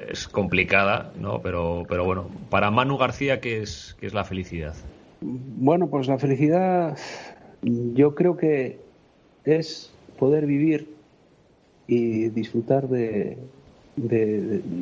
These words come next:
Speaker 2: de lo que haces, simplemente. Eh, bien sea tener un trabajo que te guste, tener una familia, tener la pesca, cualquier cosa, cualquier cosa que hagas, que puedas hacerlo
Speaker 1: Sí.
Speaker 2: y estés disfrutando con ello,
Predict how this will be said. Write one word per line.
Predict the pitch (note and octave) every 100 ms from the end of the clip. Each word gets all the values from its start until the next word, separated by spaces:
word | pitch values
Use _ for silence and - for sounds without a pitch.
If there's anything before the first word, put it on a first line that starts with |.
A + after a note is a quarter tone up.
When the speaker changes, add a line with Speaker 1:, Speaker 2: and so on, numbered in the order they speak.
| D3 C#3+ - - - - - - -
Speaker 2:
de | B2
lo | B2 A#2
que | C#3+
haces, | A2+ - G2+ - -
simplemente. | B2+ B2 B2 A#2 G#2 - - A#2+
Eh, | A2 G2+ A2+ G#2+ G#2+
bien | C3 D3+
sea | C#3+ D3+ C#3 C3+ C3 B2+ B2+ C3 B2
tener | B2+
un | D3+
trabajo | C#3+ A2+ G#2+ G#2
que | A#2
te | B2
guste, | D#3 - - C3+
tener | - A#2
una | B2 A#2+
familia, | A2 A#2 B2+ B2 A2+ D3+
tener | - A2 A2+ A2+ G#3 G3+ B2 - - - - - - - - -
la | A#2
pesca, | C3+ A#2+ - B2 - - - - _ _ _
cualquier | B2+ C3 C#3+
cosa, | A2+ G#2 G#2+
cualquier | - A#2 C#3
cosa | C3 B2+ B2
que |
hagas, | B2 A#2 A#2+ - - _
que | -
puedas | A#2 C#3+ C#3
hacerlo | - A2 F2 - - -
Speaker 1:
Sí. | - G2 F2 -
Speaker 2:
y | A#2 A2+
estés | A2 - C3+
disfrutando | B2+ - B2+ B2 A#2+
con | D3
ello, | C3+ B2